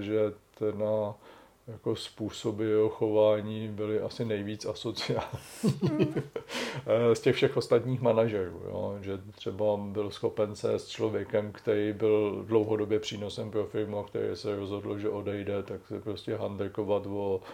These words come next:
Speaker 1: třináct padesát s prominutím
Speaker 2: Mhm.
Speaker 1: za nějaký poškození, nějaký úplný blbosti, jo? Takže to, to, to, to je příklad toho asociálního chování.
Speaker 2: Mhm.
Speaker 1: <laughs>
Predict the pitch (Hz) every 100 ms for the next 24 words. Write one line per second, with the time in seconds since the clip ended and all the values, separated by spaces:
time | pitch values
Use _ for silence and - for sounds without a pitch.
0 | - - - - 113 101 101 95 - 104
1 | 98 - 104 101 98 - 117 101 104 101
2 | 101 117 101 101 104 101 95 127 - 101
3 | - 95 98 95 95 92 92 101 95 92
4 | 92 95 90 - 107 95 90 - - -
5 | - _ 110 107 107 107 - - - -
6 | _ - 123 98 101 98 - 113 120 113
7 | 117 117 107 - 104 98 - 107 101 95
8 | - 92 95 90 95 95 - 101 95 101
9 | 127 - - 233 262 277